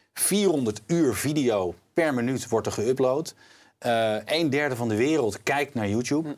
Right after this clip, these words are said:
Speaker 1: Laten we dan in hemelsnaam
Speaker 2: Inderdaad.
Speaker 1: met elkaar, eh, interesse tonen.
Speaker 2: Ja.
Speaker 1: En zeker in, in, eh, de jongeren die niks anders meer kijken.
Speaker 2: Ja. Je hebt ook een film geregisseerd
Speaker 1: Klopt.
Speaker 2: met Dylan Hagens.
Speaker 1: Ja.
Speaker 2: Wat je, wat je zelf al zei, een van de succesvolste YouTubers.
Speaker 1: Ja.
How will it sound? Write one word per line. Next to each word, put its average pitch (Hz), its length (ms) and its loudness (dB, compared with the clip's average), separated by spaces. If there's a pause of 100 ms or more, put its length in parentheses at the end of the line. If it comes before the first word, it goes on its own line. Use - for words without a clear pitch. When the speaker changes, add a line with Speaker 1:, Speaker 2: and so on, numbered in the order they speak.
(680)
Speaker 1:
Laten 123 300 0
we 127 60 0
dan 120 240 -2 (220)
in 135 120 -2
hemelsnaam 143 500 0
Speaker 2:
Inderdaad. 127 60 0
Speaker 1:
met 127 140 -2
elkaar, 120 460 0 (340)
eh, - 140 -12
interesse 190 420 0
tonen. 226 360 0
Speaker 2:
Ja. 175 200 0 (300)
Speaker 1:
En 127 100 -2
zeker 175 420 0
in, 123 280 -2
in, 123 340 -2
eh, 117 180 -2
de 110 100 0
jongeren 123 520 0
die 147 120 0
niks 151 260 0
anders 131 240 -2
meer 113 140 -2
kijken. 117 460 -4 (220)
Speaker 2:
Ja. - 120 -14 (560)
Je - 80 0
hebt 190 120 2
ook 147 100 -2
een 156 60 -2
film 190 280 2
geregisseerd 208 760 -2
Speaker 1:
Klopt. 226 220 2
Speaker 2:
met 170 100 0
Dylan 156 260 2
Hagens. 139 520 -2
Speaker 1:
Ja. 117 180 0
Speaker 2:
Wat 160 140 -6
je, 131 240 -6
wat 147 140 -2
je 147 80 -4
zelf 139 220 -2
al 139 60 -4
zei, 135 180 -2
een 139 60 -4
van 147 140 -6
de 143 260 -2
succesvolste 147 760 -4
YouTubers. 208 520 -4
Speaker 1:
Ja. - 160 -2